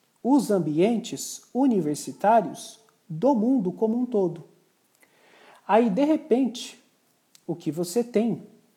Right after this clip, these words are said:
dos anos mil novecentos e sessenta pra frente,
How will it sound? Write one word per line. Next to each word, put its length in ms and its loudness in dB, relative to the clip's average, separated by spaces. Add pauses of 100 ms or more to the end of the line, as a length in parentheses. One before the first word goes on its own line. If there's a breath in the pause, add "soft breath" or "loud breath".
(120)
dos 300 -4
anos 720 -4
mil 220 -2
novecentos 580 -4
e 60 -4
sessenta 720 -8 (120)
pra 160 0
frente, 560 -2